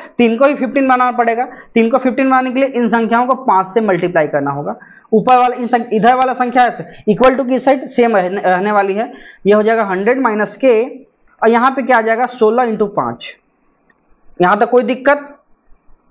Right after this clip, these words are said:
चलेंगे अब अगल-, अगले step पे। hundred minus k, सोलह पचे अस्सी, के का मान क्या आ जाएगा? हंड्रेड में से अस्सी जाएगा, के का मान कितना आ गया? ट्वेंटी। परसेंटेज में निकालना था तो परसेंटेज लिख, लिख देंगे। के का मान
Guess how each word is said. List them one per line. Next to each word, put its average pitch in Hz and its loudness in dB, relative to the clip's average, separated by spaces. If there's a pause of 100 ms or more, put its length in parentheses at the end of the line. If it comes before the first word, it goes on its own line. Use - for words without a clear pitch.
(180)
चलेंगे 202 2
अब 202 2
अगल-, 208 -6 (100)
अगले 202 2
step 202 -2
पे। 240 2 (460)
hundred 220 2
minus 247 -2
k, 277 2 (220)
सोलह 226 2
पचे 233 -2
अस्सी, 185 -2 (360)
के 196 2
का 226 0
मान 247 0
क्या 269 2
आ 262 2
जाएगा? 247 -4 (200)
हंड्रेड 208 2
में 233 -2
से 226 0 (360)
अस्सी 196 0
जाएगा, 208 2 (360)
के 196 4
का 214 0
मान 226 0
कितना 233 0
आ 240 4
गया? 240 0 (380)
ट्वेंटी। 220 0 (220)
परसेंटेज 202 0
में 302 -2
निकालना 214 0
था 202 -2
तो 262 -6
परसेंटेज 190 -2
लिख, 202 -2
लिख 220 0
देंगे। 247 0 (100)
के - -2
का 208 0
मान 254 -2